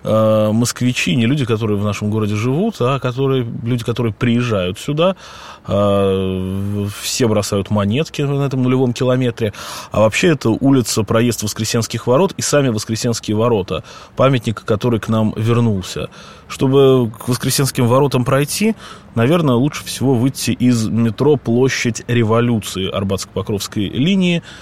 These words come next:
э, выход к гостинице «Националь», к гостинице «Москва». Выходим из метро, поворачиваем налево, проходим мимо Московской Думы бывшей, потом это был музей Ленина, теперь это,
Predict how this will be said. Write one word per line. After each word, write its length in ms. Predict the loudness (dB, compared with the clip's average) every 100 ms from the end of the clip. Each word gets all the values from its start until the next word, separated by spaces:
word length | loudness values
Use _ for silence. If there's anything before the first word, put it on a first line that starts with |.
| -20 -8
э, 120 | 0
выход 460 | 2 4 2 0 -4
к 80 | -2
гостинице 600 | 2 0 0 -2 0 -2
«Националь», 680 | 0 0 0 0 2 0 0
к 60 | 0
гостинице 640 | 0 -2 -2 -2 -2 -2
«Москва». 640 | 0 -2 -4 0 2 2 0 -10 -20 -20 -6
Выходим 840 | -2 0 0 2 2 4 2 2 0 -2
из 140 | 0
метро, 320 | 0 0 0 0
поворачиваем 640 | 0 0 0 -2 -2 0
налево, 540 | 2 2 2 2 0 -2 -8 -20 -6
проходим 640 | -4 0 0 2 2 2
мимо 800 | 2 4 4 4 2 0 -2 -4 -8
Московской 640 | -6 -6 -2 -4 -4 -4 -2
Думы 380 | 2 2 4
бывшей, 600 | 4 4 2 0 -2 -2 -4 -6
потом 220 | -2 0 0
это 100 | -2
был 140 | -2
музей 260 | -2 -2 0
Ленина, 380 | 0 2 0
теперь 260 | -2 -4 -6
это, 260 | -2 -2